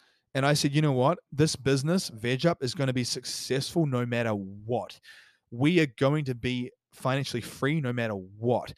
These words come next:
I want Zia to be, uh, have a beautiful childhood no matter what. I wanna connect with Lauren more no matter what." When I didn't give,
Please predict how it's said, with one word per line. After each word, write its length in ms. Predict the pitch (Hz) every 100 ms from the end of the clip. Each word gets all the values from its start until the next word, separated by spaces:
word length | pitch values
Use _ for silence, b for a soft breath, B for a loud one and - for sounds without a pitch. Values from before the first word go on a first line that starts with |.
| B B B
I 140 | 143
want 180 | 160 135
Zia 280 | 117 135 135
to 100 | 123
be, 380 | 120 123 120 107 b b b
uh, 140 | 107 110
have 180 | 117 135
a 60 | 123
beautiful 580 | 107 147 160 151 - 135
childhood 600 | - 131 131 131 147 135
no 100 | 131
matter 240 | 123 110
what. 380 | 104 117 127 104 B B
I 120 | 131
wanna 180 | 147 139
connect 360 | - 139 143
with 140 | 127 113
Lauren 500 | 107 117 135 139 131
more 280 | 123 113 113
no 80 |
matter 240 | 120 120 113
what." 460 | 101 123 127 92 _ b b
When 220 | 127 143 -
I 400 | 160 202 220 175 _ _ -
didn't 320 | 175 240 233 - -
give, 260 | 220 226